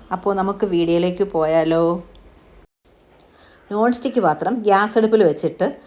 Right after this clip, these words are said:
അതിലേക്ക് അര ടേബിൾ സ്പൂൺ വെളിച്ചെണ്ണ ഒഴിച്ച് കൊടുക്കുക. ഇനി ഇതിലേക്ക് കുറച്ച് കടുക് ഇട്ട് കൊടുക്കുക. ഇനി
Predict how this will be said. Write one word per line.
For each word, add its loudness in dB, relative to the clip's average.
അതിലേക്ക് 2
അര 4
ടേബിൾ 2
സ്പൂൺ -2
വെളിച്ചെണ്ണ -2
ഒഴിച്ച് -8
കൊടുക്കുക. -6
ഇനി 6
ഇതിലേക്ക് -4
കുറച്ച് 2
കടുക് 4
ഇട്ട് -6
കൊടുക്കുക. 0
ഇനി 4